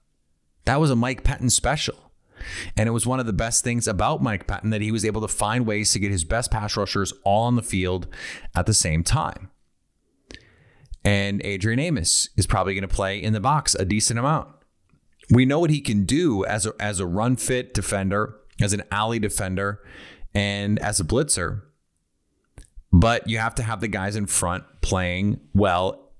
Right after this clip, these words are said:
as well to keep him clean. The Packers reworked Dean Lowry's contract. They saved some money in the process, a couple million dollars. It's not going to change their lives in a material way. They still need to move some money around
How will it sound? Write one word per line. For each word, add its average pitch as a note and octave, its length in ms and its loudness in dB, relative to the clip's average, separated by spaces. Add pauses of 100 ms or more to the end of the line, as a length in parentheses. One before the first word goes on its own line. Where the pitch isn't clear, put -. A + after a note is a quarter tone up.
(320)
as G#2+ 140 2
well F3 240 0
to - 100 0
keep - 280 -2
him G#2+ 540 -4
clean. - 520 0 (1120)
The - 100 8
Packers G2+ 440 2
reworked G#2+ 640 0
Dean G2+ 240 -2
Lowry's F#2 340 0
contract. A#2+ 460 -2
They F#2 120 0
saved F2+ 260 0
some F2+ 140 0
money G2 320 0
in F#2 80 -2
the E2 80 -2
process, A#2+ 560 0 (600)
a - 80 4
couple F#2 280 0
million F2+ 300 -2
dollars. A2+ 520 0 (360)
It's A2 200 0
not F#2+ 240 2
going F#2+ 300 -2
to F#2 260 2
change G2 400 -2
their F2+ 160 0
lives G#2+ 600 0
in G#2 140 -4
a G2 60 -2
material F2 420 -2
way. F2+ 200 0
They G#2 120 -2
still A#2 280 0
need A#2 220 0
to G2 80 -2
move F#2 260 2
some E2+ 160 0
money G2 240 0
around F2 420 -2